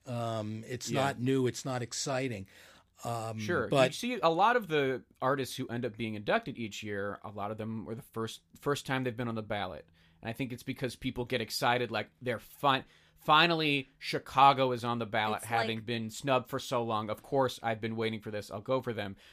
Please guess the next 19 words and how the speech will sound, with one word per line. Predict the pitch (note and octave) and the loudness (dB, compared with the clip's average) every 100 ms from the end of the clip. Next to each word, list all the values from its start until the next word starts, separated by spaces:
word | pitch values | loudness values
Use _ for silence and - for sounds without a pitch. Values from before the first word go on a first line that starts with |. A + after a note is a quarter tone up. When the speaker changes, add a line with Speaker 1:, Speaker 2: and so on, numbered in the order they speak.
| _ | _
Speaker 2:
Versus | A3+ C4 A3 D#3+ B2+ | -2 0 0 -2 -4
the | - C#3+ | -6 0
artists | C#3 C#3 C3 - - | 4 4 2 -4 -6
that | B2+ A#2+ A2+ - _ _ _ _ _ | -2 2 0 -2 _ _ _ _ _
potentially | C3+ A#2 A2+ - | -6 -4 -4 0
Speaker 3:
They're | D#3 | 2
Speaker 2:
are | D#3+ | 6
more | F3 | 6
Speaker 3:
like, | F#3+ | 6
"You | A3+ | 4
Speaker 2:
deserving. | A#3 - | 6 4
Speaker 3:
again?" | - B3 B3 C4+ D4 - - | 2 0 -2 -2 -6 -6 0
Speaker 2:
But | D3+ | 2
yeah, | D3+ A3 D3 | 2 2 2
it's | B2+ B2 - | 0 -4 -2
like, | C3 A#2 | -2 2
well, | B2+ B2 B2 A#2+ - _ _ _ - | 2 4 2 0 -6 _ _ _ -8
you | A#2 | -4
know. | A2+ G#2+ A2 | -2 -2 -4